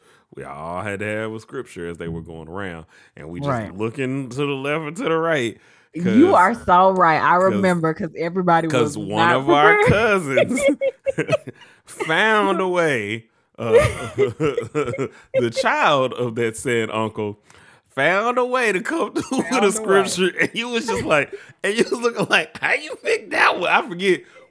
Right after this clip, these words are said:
Speaker 1: w-, if I can remember which one he picked. That was, that was a hilarious
Speaker 2: You are
Speaker 1: moment.
Speaker 2: right. See, that's why I like blog recaps, 'cause you bring stuff
Speaker 1: Oh, yeah.
Speaker 2: back to my mem-, memory.
Speaker 1: Yeah.
Speaker 2: Like, he was
Speaker 1: And
Speaker 2: like, "We need to bring that back."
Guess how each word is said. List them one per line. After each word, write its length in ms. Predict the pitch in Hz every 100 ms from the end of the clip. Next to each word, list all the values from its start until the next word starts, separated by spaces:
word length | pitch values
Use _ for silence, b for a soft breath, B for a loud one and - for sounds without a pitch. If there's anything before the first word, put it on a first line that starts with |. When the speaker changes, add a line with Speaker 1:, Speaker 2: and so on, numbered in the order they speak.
| -
Speaker 1:
w-, 200 | 120 135
if 200 | 147 185
I 100 | 196
can 140 | 202 196
remember 300 | 175 170 147
which 260 | 135 151
one 240 | 156 143 123
he 240 | 151 226
picked. 460 | 196 185 180 - _ _
That 480 | 135 131 131 139 92
was, 400 | - 110 131 - _
that 280 | 101 110 110 123
was 140 | 117
a 100 | 107
hilarious 460 | 101 98 101 98 92
Speaker 2:
You 60 | 339
are 100 | 349
Speaker 1:
moment. 140 | 330
Speaker 2:
right. 360 | 285 285 214 233
See, 100 | 349
that's 220 | 392 480
why 140 | 440 320
I 40 |
like 260 | 233 196 160
blog 280 | 160 151 147
recaps, 500 | 151 147 156 139 -
'cause 180 | 170
you 140 | 208 285
bring 360 | 240 240 233 220
stuff 340 | - 190 185
Speaker 1:
Oh, 220 | 123 71
yeah. 200 | 67 185
Speaker 2:
back 300 | 180 180 175 - -
to 100 | 254
my 380 | 226 202 180 -
mem-, 540 | 180 185 190 - 165
memory. 460 | 185 240 214 139 131
Speaker 1:
Yeah. 80 | 151
Speaker 2:
Like, 340 | 139 135 127 _ -
he 120 | 311
was 60 | 117
Speaker 1:
And 80 | 117
Speaker 2:
like, 140 | 175
"We 100 | 587 587
need 40 |
to 60 | 220
bring 300 | 247 370 370
that 200 | 370 349
back." 340 | 339 220 -